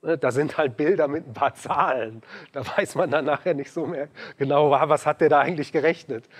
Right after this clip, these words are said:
Ne, ist genauso wie wenn der Schüler heute seine Hausübung sagt, sagst du auch, was hat der denn da eigentlich gerechnet?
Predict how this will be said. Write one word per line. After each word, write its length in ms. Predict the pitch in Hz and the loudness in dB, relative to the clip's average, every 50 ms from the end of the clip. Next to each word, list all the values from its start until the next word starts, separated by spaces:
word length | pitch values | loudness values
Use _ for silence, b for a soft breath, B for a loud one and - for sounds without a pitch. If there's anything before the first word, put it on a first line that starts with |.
| B B - | B B -4
Ne, 80 | 175 | -4
ist 140 | 185 160 - | -4 -2 -2
genauso 420 | - 143 139 139 147 147 143 143 135 | 0 2 4 4 4 4 2 0 0
wie 100 | 147 131 | 0 2
wenn 140 | 147 147 | 2 2
der 100 | 139 147 | 2 0
Schüler 300 | 127 - 170 147 165 143 | 0 0 0 2 4 4
heute 240 | 123 131 147 - - | 4 4 2 2 0
seine 220 | 127 139 135 139 127 | 2 2 2 4 2
Hausübung 420 | 147 156 - - 120 113 117 117 | 2 2 0 -2 -8 -10 -12 -12
sagt, 220 | - 139 123 - | -12 -14 -12 -8
sagst 180 | - 123 - - | -6 -6 -2 0
du 60 | 143 | 0
auch, 260 | 131 123 104 101 95 | 0 0 -2 -2 -4
was 180 | 101 107 - - | -4 -2 -2 -2
hat 140 | 135 131 - | 0 2 2
der 80 | 147 | 2
denn 160 | 123 120 - - | 2 0 -2 -4
da 80 | - | -6
eigentlich 380 | - - 135 135 147 131 - - | -6 -6 -8 -8 -8 -10 -12 -10
gerechnet? 520 | 151 139 139 139 127 - - 156 123 104 | -10 -8 -6 -6 -6 -8 -10 -16 -18 -18